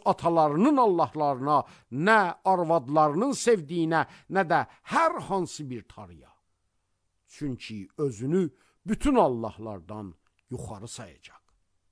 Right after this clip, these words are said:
Ancaq onun əvəzinə qalalar Allahını izzətləndirəcək. Atalarının tanımadığı bir Allahı. O, bu Allahı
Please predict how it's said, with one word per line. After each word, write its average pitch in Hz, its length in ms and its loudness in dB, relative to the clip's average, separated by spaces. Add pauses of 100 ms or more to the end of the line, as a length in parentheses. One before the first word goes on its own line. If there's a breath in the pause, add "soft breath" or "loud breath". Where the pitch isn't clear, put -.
(1160)
Ancaq 170 680 2
onun 190 300 -2
əvəzinə 160 560 -2 (280 loud breath)
qalalar 220 580 6
Allahını 120 540 -6
izzətləndirəcək. 87 1200 -18 (1080)
Atalarının 120 800 -6
tanımadığı 123 720 -8
bir 190 80 -8
Allahı. 90 500 -14 (840)
O, 143 360 2
bu 165 200 -4
Allahı 110 640 -8